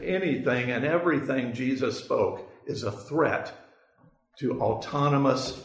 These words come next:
self-centeredness. That is the condition that we are all born in. We are sinners. What sinners do is they are autonomously self-centered. I want what I want, and I will get it,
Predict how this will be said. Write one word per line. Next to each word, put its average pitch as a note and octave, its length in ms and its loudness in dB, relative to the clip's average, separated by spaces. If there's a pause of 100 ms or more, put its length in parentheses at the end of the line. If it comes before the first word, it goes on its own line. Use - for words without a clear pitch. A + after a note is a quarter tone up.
self-centeredness. B2 1300 0
That B2+ 380 0
is A2+ 240 -2
the - 220 -2
condition D3+ 720 -4
that - 120 2
we A#2 140 2
are A2 160 4
all A#2+ 320 2
born C3 380 4
in. - 160 -8 (1000)
We A2+ 180 0
are A2+ 160 2
sinners. C3 840 0
What A2 260 0
sinners D3+ 720 0
do B2+ 680 4 (320)
is A2 220 -2
they A#2+ 220 2
are A#2+ 400 2
autonomously B2 1200 0
self-centered. - 1040 0 (420)
I B2 220 6
want C#3+ 360 8
what C3 180 8
I B2+ 200 6
want, B2 420 0 (260)
and A2 140 -2
I A#2 140 0
will A2+ 160 2
get C3 260 4
it, - 240 0